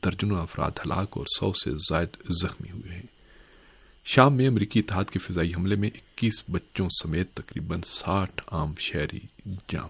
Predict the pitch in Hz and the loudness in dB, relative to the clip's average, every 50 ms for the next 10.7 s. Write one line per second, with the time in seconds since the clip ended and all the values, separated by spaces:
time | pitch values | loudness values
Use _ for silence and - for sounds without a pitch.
0 | - - - - - - - - - - - - - - - - - - - - | -14 -14 -12 -12 -12 -12 -14 -18 -18 -16 -16 -16 -18 -20 -20 -20 -20 -20 -20 -20
1 | - - - - - - - _ - - - - - - - - - 78 82 87 | -20 -20 -20 -20 -20 -20 -20 _ -6 -4 -4 -2 -2 -4 -6 -6 -6 -4 -2 0
2 | 98 110 - - - - - - - - - - - - - - - - - - | -2 -2 -4 -6 -10 -10 -6 -4 -2 -2 -2 -4 -8 -12 -16 -18 -14 -12 -10 -10
3 | - - - - - - - - _ _ _ - - - - - - - - - | -10 -12 -14 -14 -16 -20 -20 -20 _ _ _ -20 -20 -20 -20 -20 -20 -20 -20 -20
4 | - - - - - - - - - - - - - - - - - - _ _ | -20 -20 -20 -20 -20 -20 -20 -20 -20 -20 -20 -20 -20 -20 -20 -20 -20 -20 _ _
5 | _ _ _ - - - - - - - - _ - _ _ _ - _ - - | _ _ _ -20 -20 -20 -20 -20 -20 -20 -20 _ -20 _ _ _ -20 _ -20 -20
6 | - - - - - - - - - - - - - - 139 131 123 131 143 156 | -20 -20 -20 -20 -20 -20 -20 -20 -20 -20 -20 -20 4 8 8 10 10 10 8 6
7 | 156 - 123 117 113 - - 98 - 98 92 95 92 101 104 120 123 123 139 135 | 6 6 6 6 6 4 0 0 0 4 4 6 6 6 6 6 6 6 6 6
8 | 110 98 101 - - 120 117 - 101 90 92 95 107 113 113 104 95 - - - | 6 4 4 4 4 4 4 4 2 2 4 4 4 6 6 6 4 2 2 0
9 | 95 95 104 101 92 87 - 113 110 107 - 104 98 - 104 101 87 92 92 95 | 2 2 2 2 0 2 4 4 4 4 2 -2 -2 0 0 0 0 0 0 0
10 | 95 101 104 110 - - - 90 98 110 95 85 85 | -2 0 -2 -2 0 0 0 4 4 6 6 6 6